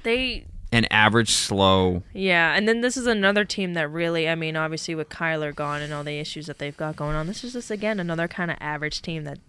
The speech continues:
Speaker 1: well, like, what's going on with them? Like,
Speaker 2: Yeah.
Speaker 1: I don't
Speaker 2: You have the juggernauts, and then you have, like, one or
Speaker 1: These.
Speaker 2: two really bad teams,
Speaker 1: Yeah.
Speaker 2: and then you have just mids.
Speaker 1: Which, these teams, especially,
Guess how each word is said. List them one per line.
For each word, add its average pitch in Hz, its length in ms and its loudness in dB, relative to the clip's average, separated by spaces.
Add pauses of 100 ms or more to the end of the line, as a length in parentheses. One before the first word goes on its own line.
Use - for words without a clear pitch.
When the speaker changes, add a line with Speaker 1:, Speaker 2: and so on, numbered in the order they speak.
(880)
Speaker 1:
well, 185 120 -10
like, 190 240 -6
what's 208 240 -8
going 202 300 -6
on 202 180 -6
with 175 140 -6
them? 131 180 -6
Like, 139 180 -10
Speaker 2:
Yeah. 101 220 4
Speaker 1:
I 170 100 -4
don't 170 240 -4 (140)
Speaker 2:
You 120 140 10
have 123 260 6
the 104 80 4
juggernauts, 147 600 6
and 104 160 4
then 107 120 6
you 104 140 6
have, 104 440 6 (640)
like, 110 240 6
one 98 420 6
or 135 80 10
Speaker 1:
These. - 120 2
Speaker 2:
two 123 140 8
really 104 380 6
bad 98 340 2
teams, 127 540 2
Speaker 1:
Yeah. 151 240 -4
Speaker 2:
and 104 80 4
then 107 80 4
you 104 120 4
have 104 140 4
just 101 220 0
mids. 87 800 -4 (880)
Speaker 1:
Which, 202 500 2 (840)
these 175 560 -4
teams, 147 500 -10
especially, 185 540 -2